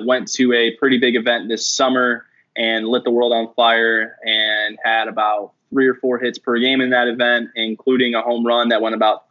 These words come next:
three sixty, I believe, off of, off of about, a, I think it was, like, an eighty-eight, ninety mile an hour fastball. Uh, so proved on the biggest stage, one of the bigger stages, that he can, um,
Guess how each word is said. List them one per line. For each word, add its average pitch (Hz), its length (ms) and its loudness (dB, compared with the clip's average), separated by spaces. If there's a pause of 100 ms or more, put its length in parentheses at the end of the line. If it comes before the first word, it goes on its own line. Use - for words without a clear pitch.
three 123 200 2
sixty, - 540 0
I 117 140 4
believe, 117 480 0
off 110 240 2
of, 110 260 -2 (160)
off 113 180 -2
of 117 80 -12
about, 110 220 0
a, 110 60 -2
I 104 180 -4
think 135 120 -4
it 120 60 2
was, 113 120 -8
like, 101 100 -2
an 101 160 -8
eighty-eight, 113 420 0
ninety 110 280 -2
mile 110 140 0
an 110 60 -2
hour 110 260 0
fastball. 113 560 0 (400)
Uh, 104 220 0
so 113 260 0
proved 139 480 2
on 117 140 2
the 113 60 0
biggest 117 380 0
stage, 117 420 0
one 123 120 0
of 120 60 0
the 117 60 0
bigger 113 200 2
stages, 113 500 0
that 101 220 -4
he 113 140 0
can, 110 320 -6
um, 104 460 -4